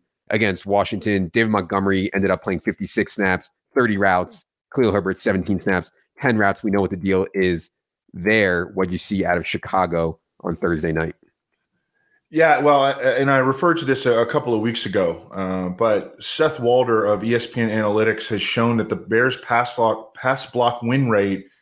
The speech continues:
Speaker 2: is actually pretty darn good. And the problem here is that Justin Fields is holding on to the ball too long.
Speaker 1: Yeah.
Speaker 2: You talk to the, the crazy Bears supporters, they say that, "Oh, he's, you know, he got, he's shell shocked or whatever," you know, but,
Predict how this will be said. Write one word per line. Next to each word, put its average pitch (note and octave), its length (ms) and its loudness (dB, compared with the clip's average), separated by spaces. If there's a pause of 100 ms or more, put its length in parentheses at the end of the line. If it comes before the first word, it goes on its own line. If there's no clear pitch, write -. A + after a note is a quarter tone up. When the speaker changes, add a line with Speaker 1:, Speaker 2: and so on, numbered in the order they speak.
(200)
Speaker 2:
is G#2+ 100 -4
actually D3 340 0
pretty C3 280 -2
darn A2 280 2
good. G2+ 340 -2 (500)
And A#2+ 140 0
the A2+ 60 0
problem D3+ 460 2
here B2 300 0
is A2+ 120 0
that A2+ 80 -2
Justin B2 360 -2
Fields A#2 300 0
is F#2+ 80 -6
holding D3+ 420 0
on B2+ 160 0
to B2+ 80 -10
the A2+ 100 -4
ball G#2 460 0 (320)
too C3 260 0
long. G#2 380 -2 (300)
Speaker 1:
Yeah. - 80 -18 (240)
Speaker 2:
You - 80 -8
talk B2+ 240 0
to A#2+ 80 -14
the, A#2 200 4
the A2 80 -2
crazy A2+ 440 0
Bears A2+ 440 2
supporters, A2+ 600 0
they A2+ 140 2
say A#2 320 2
that, A2 160 2
"Oh, A2+ 260 4
he's, A2 400 -4 (880)
you A2 100 -4
know, A#2 100 0
he A#2+ 120 -2
got, A#2 260 2
he's A#2 320 -6
shell B2+ 360 2
shocked A#2 540 0
or A#2 60 0
whatever," A#2 480 4
you A#2 100 -2
know, A#2+ 180 2
but, A2+ 200 2